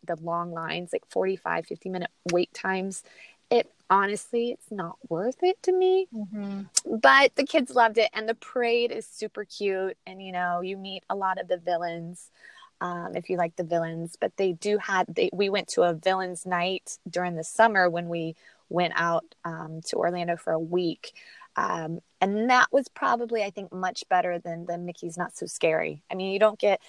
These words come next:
Speaker 1: you don't get candy, but they were passing out popcorn and ice
Speaker 2: <laughs>
Speaker 1: cream all you want. So, and then, um, the lines were actually probably what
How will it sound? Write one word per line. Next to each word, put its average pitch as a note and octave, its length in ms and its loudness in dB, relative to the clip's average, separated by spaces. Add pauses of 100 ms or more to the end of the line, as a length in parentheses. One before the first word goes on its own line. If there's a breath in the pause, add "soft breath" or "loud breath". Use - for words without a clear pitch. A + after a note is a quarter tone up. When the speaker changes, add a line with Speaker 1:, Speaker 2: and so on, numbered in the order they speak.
(180 loud breath)
Speaker 1:
you B3 120 8
don't C4 140 6
get A3 200 2
candy, G#3 580 -2
but G#3 200 0
they G3 120 -2
were F#3+ 140 -2
passing G3+ 320 -4
out - 160 -2
popcorn G#3+ 560 -4
and G3+ 180 -12
ice F#3+ 240 -8
Speaker 2:
<laughs> - 40 -16
Speaker 1:
cream F#3 560 -6 (120)
all G3+ 200 10
you A3+ 180 4
want. E3 280 -2 (440 soft breath)
So, G#3 640 2
and G3+ 160 -12
then, G3 420 -14
um, F3 400 -4
the F#3+ 100 -6
lines F3+ 440 -6
were F3+ 180 -8
actually G#3 720 -4
probably G#3+ 520 -6
what F#3 320 -6